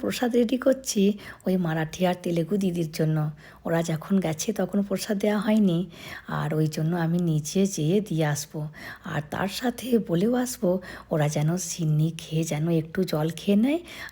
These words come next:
আবার সিন্নিটা যেন একটুও নষ্ট না করে, আবার নিচে না ফেলে দেয়। আর আমাদের বাড়ির সবার সিন্নি প্রসাদ খাওয়া হয়ে গেছে, শুধু আমরা দুজনেই বাকি আছি। আর যতক্ষণ না আমি খাবো ততক্ষণ এই দিদিভাইও খাবে না।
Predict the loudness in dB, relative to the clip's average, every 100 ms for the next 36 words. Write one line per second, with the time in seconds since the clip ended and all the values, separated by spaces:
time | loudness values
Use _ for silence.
0 | -6 -2 -2 -2 -4 0 0 0 -4 -2
1 | 0 0 0 -2 -4 -2 0 0 -2 -6
2 | -2 -2 0 0 2 0 -6 -18 -6 -2
3 | 2 2 2 0 -2 0 -2 -4 -2 -2
4 | -2 -6 -10 -20 _ -20 -20 -20 -20 -20
5 | -20 _ _ -4 0 2 2 2 4 2
6 | 2 0 0 -2 -2 0 0 0 0 2
7 | 2 2 0 -2 -2 -4 0 0 4 4
8 | 4 2 2 0 0 -6 -16 -16 -6 -2
9 | 2 2 4 2 0 -2 0 2 2 2
10 | 0 0 -4 -4 -4 -6 -6 -12 -20 -16
11 | -6 -4 -2 -2 0 -2 2 4 4 4
12 | 2 2 2 0 4 2 2 -8 -8 -6
13 | -4 -6 -2 0 0 -2 -4 -4 -4 0
14 | 0 0 -4 0 0